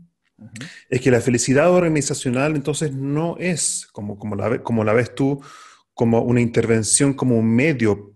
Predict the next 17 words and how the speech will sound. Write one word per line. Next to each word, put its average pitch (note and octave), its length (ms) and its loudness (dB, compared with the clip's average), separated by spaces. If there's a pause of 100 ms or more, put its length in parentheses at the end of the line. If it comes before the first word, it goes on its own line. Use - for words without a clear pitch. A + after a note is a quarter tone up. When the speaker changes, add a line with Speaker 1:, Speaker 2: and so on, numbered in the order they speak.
(140)
Speaker 2:
para A2 640 -2
generar G#2 640 2
mayor G2+ 440 0
productividad, G#2+ 920 0 (520)
sino A#2+ 400 -2
que C3 140 0 (300)
porque A#2 420 -2
ética E3 380 0
y D3+ 60 2
moralmente C#3 1080 0 (440)
s-, - 380 -4 (160)
asumimos B2 760 0
que A#2 240 0
es - 240 -4 (120)
lo A2 180 -2
correcto G#2 460 -2
hacer. - 380 -8